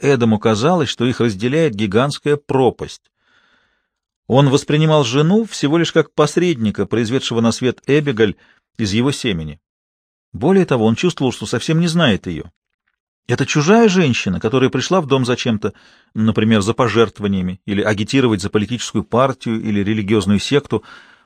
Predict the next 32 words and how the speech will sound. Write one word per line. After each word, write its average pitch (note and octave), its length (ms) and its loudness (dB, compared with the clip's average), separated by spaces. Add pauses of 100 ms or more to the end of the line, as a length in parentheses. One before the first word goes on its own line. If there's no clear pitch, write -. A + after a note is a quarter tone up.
(140)
Он C#3 240 4
не F3+ 120 6
знает F#3+ 560 4
Энн. A2 300 -2 (400)
Она B2 200 2
совершенно G3 440 2
чужая, D#3+ 680 -2 (220)
даже A#2 340 0
лицо E3+ 340 -2
ему A#2 180 2
чуждо. D#2+ 540 -6 (240)
Это G2 160 -4
лицо B2+ 240 -2
его B2+ 140 2
никогда A#2+ 360 0
не D3+ 80 -2
привлекало, G#2+ 640 -2 (680)
он C#3 160 4
его C3 140 4
не A#2+ 140 4
любил, A#2 420 0
оно A#2 160 2
незнакомо A#2+ 560 -2
ему. A2 240 -2 (1000)
«Я D#3 240 -4
мало F#3+ 260 0
что - 140 -6
могу E3 200 0
рассказать D#3+ 460 -2
ему», — G2 160 -2
сказал F2 340 -2
он. D2 180 -8